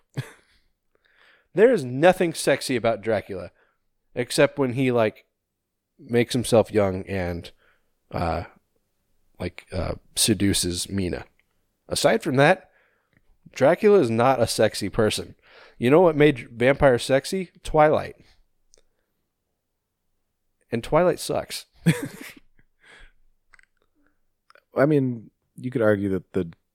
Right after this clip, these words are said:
Speaker 2: Dracula film adaptation.
Speaker 1: I mean, I guess, but do you find Gar-, like, what? Are you talking about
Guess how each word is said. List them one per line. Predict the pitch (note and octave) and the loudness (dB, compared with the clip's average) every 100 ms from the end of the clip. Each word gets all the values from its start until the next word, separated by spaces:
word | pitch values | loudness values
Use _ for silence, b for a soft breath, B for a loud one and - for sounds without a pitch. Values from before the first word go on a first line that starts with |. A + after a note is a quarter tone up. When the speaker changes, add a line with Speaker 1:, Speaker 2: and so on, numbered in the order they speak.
| _ | _
Speaker 2:
Dracula | - G#2 F2+ G2 F2+ D#2+ | -2 0 0 -2 -4 -4
film | - - B2 | -4 -2 0
adaptation. | F2 E2 - E2+ E2 F2+ F2+ G#2+ D2+ _ _ _ _ _ _ _ _ _ _ _ _ _ _ _ | 0 -2 -4 -6 -6 -8 -8 -10 -20 _ _ _ _ _ _ _ _ _ _ _ _ _ _ _
Speaker 1:
I | D#3+ | -10
mean, | C3 | -10
I | |
guess, | F#2+ - A#2+ A2 | -8 0 0 0
but | - G#2+ D#2+ | -2 -4 -4
do | |
you | G2+ | -8
find | - G#2+ G2+ | -2 -2 -2
Gar-, | F#2+ G2 - | -4 -6 -2
like, | G2+ - | -4 0
what? | G2 E2 - | -2 -2 -4
Are | F#2+ | -6
you | |
talking | F2 F#2+ | -2 -4
about | F2+ E2+ | -2 -4